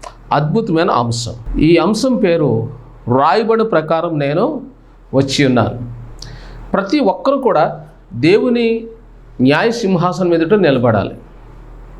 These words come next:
మీరు ఎవరైనా సరే, అతను ఎంప్లాయీసా,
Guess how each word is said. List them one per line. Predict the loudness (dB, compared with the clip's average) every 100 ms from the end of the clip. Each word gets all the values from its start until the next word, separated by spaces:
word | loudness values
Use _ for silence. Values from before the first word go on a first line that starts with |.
| -20 -18 -18 -14 -12 -12 -4 0
మీరు | 2
ఎవరైనా | 2 2 2 2 2
సరే, | 0 0 -2 -10 -20 -20 -20 -20 -20 -20 -20 -6
అతను | -2 0 0
ఎంప్లాయీసా, | 0 0 2 2 2 0 0